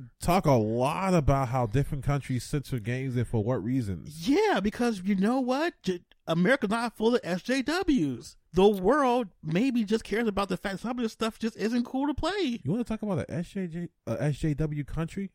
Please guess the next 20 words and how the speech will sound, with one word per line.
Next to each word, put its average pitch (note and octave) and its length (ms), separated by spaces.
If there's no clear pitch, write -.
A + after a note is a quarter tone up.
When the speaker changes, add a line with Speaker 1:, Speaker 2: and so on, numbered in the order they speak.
Speaker 1:
Australia. E2 1000
Speaker 2:
Oh, D#3+ 140
yeah, A#2+ 400
definitely D3 400
Australia. A#2 600
Jeez, C#3+ 340
you E3 100
can't D3+ 180
play A#2 100
nothing C#3+ 280
there. C3 400
But F3+ 120
yeah, B3 120
I - 40
just B3 100
find A#3 160
it G#3 60
really F#3+ 260
odd C3+ 420
that A2+ 340